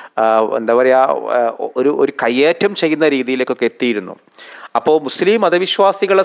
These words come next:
സംബന്ധിച്ചിടത്തോളം ഖുർആനിൻ്റെ സംരക്ഷകൻ അള്ളാഹുവാണ്. അത് നിങ്ങൾക്ക്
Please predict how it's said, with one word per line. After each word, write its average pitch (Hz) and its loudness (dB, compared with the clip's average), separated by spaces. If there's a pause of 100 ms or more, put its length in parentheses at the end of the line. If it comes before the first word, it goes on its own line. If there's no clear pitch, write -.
സംബന്ധിച്ചിടത്തോളം 139 -2 (120)
ഖുർആനിൻ്റെ 185 0
സംരക്ഷകൻ 107 -4 (600)
അള്ളാഹുവാണ്. 101 0 (500)
അത് 147 0 (100)
നിങ്ങൾക്ക് 233 0